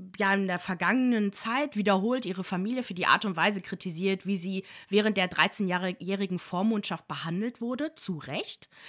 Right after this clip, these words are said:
als ihre Finanzen und ihr Lebensstil vom Vater Jamie kontrolliert wurden.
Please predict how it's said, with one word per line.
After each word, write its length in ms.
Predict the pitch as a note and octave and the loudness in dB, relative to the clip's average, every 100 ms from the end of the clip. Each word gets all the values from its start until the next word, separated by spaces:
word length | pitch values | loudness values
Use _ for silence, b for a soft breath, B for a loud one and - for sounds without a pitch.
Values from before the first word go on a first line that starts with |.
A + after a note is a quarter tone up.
| B B | B B
als 180 | G3 G3+ | 2 2
ihre 160 | F#3+ | 0
Finanzen 720 | F#3+ F#3 F#3+ C4+ D#4 - C#4 | -2 0 4 4 2 2 2
und 120 | A#3+ F#3+ | 2 0
ihr 100 | F3+ | 0
Lebensstil 500 | G#3+ C4+ - A3+ A3 | 2 2 2 0 0
vom 180 | G3 | 0
Vater 300 | F3+ E3+ E3 D3+ | -2 -2 -4 -4
Jamie 240 | D#3+ B3+ | -4 -4
kontrolliert 580 | - C#4+ - C#4 C#4+ - | -4 -6 -4 -4 -4 -4
wurden. 320 | C4 D4 | -4 -2